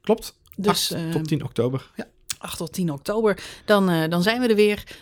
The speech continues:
Speaker 2: Mochten er in de tussentijd, eh, ja, belangrijke updates of wijzigingen zijn, dan laten we ons, eh, natuurlijk, eh,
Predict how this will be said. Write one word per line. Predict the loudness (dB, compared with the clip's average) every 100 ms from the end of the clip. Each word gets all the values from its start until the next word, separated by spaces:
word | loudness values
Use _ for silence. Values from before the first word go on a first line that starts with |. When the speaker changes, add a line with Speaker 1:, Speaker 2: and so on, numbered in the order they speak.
| -6
Speaker 2:
Mochten | -4 -2 -2
er | 0
in | -2 -2
de | -2
tussentijd, | -2 -2 -2 -4 -4
eh, | -8 -8 -8 -8 -8
ja, | -10 -4
belangrijke | -2 -2 -2 -2 -4 -4
updates | -6 -2 -2 -2
of | -6
wijzigingen | -4 -4 -4 -4 -4
zijn, | -4 -4
dan | -2
laten | -2 -4 -6
we | -8
ons, | -4 -4
eh, | -6 -8
natuurlijk, | -8 -6 -6 -6
eh, | -8